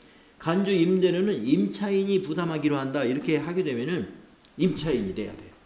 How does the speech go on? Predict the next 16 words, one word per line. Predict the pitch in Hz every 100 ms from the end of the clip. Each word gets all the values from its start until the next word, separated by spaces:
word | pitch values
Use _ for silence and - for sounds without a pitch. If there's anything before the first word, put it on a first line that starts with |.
| _ - - - - - - - - - - - -
예. | - - - -
임차인이 | 165 208 208 220 220 202
부담했을 | 151 190 196 185 190
때 | 185
회계 | 165 202 208
처리하고 | - 139 117 - - - - - _ - - _ -
임대인이 | 185 233 240 226 202 165
부담했을 | 185 202 202 -
때 | - 160
회계 | 233 -
처리가, | 190 135 101 131 - -
임대인이 | 135 185 202 185 147 135
회계 | 170 208 196
처리할 | 180 131 117
때 | 101
다르지, | 123 123 139 107